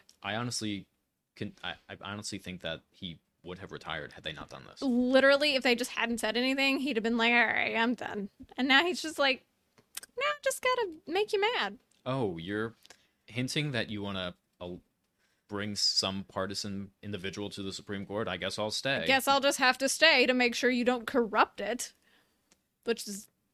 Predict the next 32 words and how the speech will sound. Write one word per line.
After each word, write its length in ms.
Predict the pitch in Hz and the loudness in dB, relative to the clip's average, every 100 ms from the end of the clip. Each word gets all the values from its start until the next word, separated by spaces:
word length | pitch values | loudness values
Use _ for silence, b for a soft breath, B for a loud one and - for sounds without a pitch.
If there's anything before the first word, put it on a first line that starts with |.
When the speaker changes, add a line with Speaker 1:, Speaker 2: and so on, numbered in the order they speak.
| _ 277 | _ -10
Speaker 2:
literally 600 | 202 220 214 202 196 202 | -6 -4 -4 -6 -8 -12
what 240 | - 202 - | -12 -12 -10
we 220 | 196 185 - | -10 -10 -14
used 300 | 202 196 - | -14 -14 -14
to 140 | 190 | -16
accuse. 480 | 175 - 190 185 - _ | -16 -14 -12 -12 -14 _
Anyway, 440 | 349 370 208 110 107 247 _ | 4 4 2 -4 -8 -12 _
I 80 | - | -4
won't 160 | 240 165 | -4 -4
go 180 | - 165 | -8 -6
there. 280 | 202 233 - _ _ _ _ _ _ _ _ _ _ _ _ _ _ _ _ _ _ _ - - _ _ _ | -4 -4 -6 _ _ _ _ _ _ _ _ _ _ _ _ _ _ _ _ _ _ _ -2 -2 _ _ _
Speaker 1:
I 40 | 110 | -10
wanna 120 | 110 | -6
see 160 | - 90 | -6 -6
really 200 | 80 76 | -8 -10
quick 260 | - 71 | -12 -14
if 80 | - | -12
I 60 | 73 | -14
can 160 | - - | -14 -16
open 220 | 71 71 | -16 -16
up 120 | 62 - | -18 -14
this 340 | - - - _ | -8 -4 -6 _
full-page 600 | - 65 - 57 - - _ _ _ _ _ - | -20 -16 -14 -14 -14 -16 _ _ _ _ _ -12
article 460 | 85 76 67 69 - | -12 -12 -14 -14 -18
where 320 | - 87 78 - | -14 -10 -8 -8
I'm 140 | 90 | -6
guessing 460 | 95 101 107 95 82 | -2 -2 -2 -6 -6
they 120 | 82 | -6
were 120 | 82 | -8
yelling 420 | 76 64 69 76 | -10 -12 -12 -12
at 140 | 57 - | -14 -16
him 240 | 69 71 | -20 -20